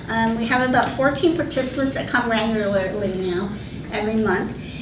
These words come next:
And we've changed the meal to, our meal is now being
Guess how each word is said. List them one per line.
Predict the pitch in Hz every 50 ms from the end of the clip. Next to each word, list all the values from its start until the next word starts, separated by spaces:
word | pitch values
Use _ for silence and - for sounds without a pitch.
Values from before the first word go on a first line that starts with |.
| - - - - - - -
And | 226 226 220 220 214 214 220 220 220 208
we've | 220 226 233 240 233 226
changed | - 277 262 254 247 240 233 233 - -
the | 240 226
meal | 226 269 254 226 247 254 269 269 262 -
to, | - - - 254 226 220 220 214 214 - - - -
our | 202 208 214 214
meal | 220 233 240 247 247 240 226
is | 214 - -
now | 233 226 220 220 220 214
being | 220 220 220 214 214 214 214 214